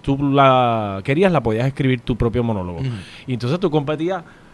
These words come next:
Speaker 1: Y entonces en oratoria en español era de, de diez minutos a quince minutos podía ser el, el, el monólogo.
Speaker 2: Ok.
Speaker 1: Pero entonces en, en español había otra que era poesía.
Speaker 2: Uh.
Speaker 1: Sí.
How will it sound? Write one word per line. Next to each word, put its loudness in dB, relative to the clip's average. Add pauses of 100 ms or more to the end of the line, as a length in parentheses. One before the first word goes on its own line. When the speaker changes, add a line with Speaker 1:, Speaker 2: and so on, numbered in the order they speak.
(300)
Speaker 1:
Y -6
entonces -4
en -2
oratoria -2
en -2
español 0
era 4
de, 2 (240)
de -2
diez 4
minutos 2
a 2
quince 0
minutos 0
podía 2
ser 0
el, -2
el, -6 (260)
el -4
monólogo. -4
Speaker 2:
Ok. -14
Speaker 1:
Pero -6
entonces -4
en, -4 (540)
en 0
español 6
había 6
otra 4 (160)
que -2
era 4 (160)
poesía. 0 (360)
Speaker 2:
Uh. 0 (160)
Speaker 1:
Sí. 2